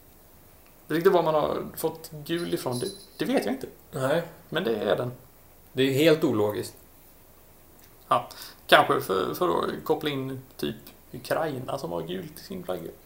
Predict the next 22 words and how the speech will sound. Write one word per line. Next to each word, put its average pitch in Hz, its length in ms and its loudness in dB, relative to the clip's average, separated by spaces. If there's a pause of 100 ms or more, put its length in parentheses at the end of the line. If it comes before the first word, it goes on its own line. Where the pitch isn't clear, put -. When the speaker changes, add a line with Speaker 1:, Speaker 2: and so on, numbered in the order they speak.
(100)
Speaker 2:
Mm. 151 120 -2
Speaker 1:
Makedonien 131 720 -2
har 139 140 -6
det 143 60 -6
också. - 240 -12 (180)
Speaker 2:
Mm. 131 140 4
Speaker 1:
Bosnien. - 380 -4 (480)
Ja, - 180 -2
jag - 140 6
vet 73 140 2
Speaker 2:
Och 135 100 8
Speaker 1:
inte. - 20 10
Speaker 2:
en 120 80 8
av 120 100 6
de 110 160 4
flaggor 104 280 2
jag 95 240 -6
ska 185 120 -2
prata 240 300 4
om 131 100 4
här. 107 220 0 (680)
Speaker 1:
Uff. - 260 -4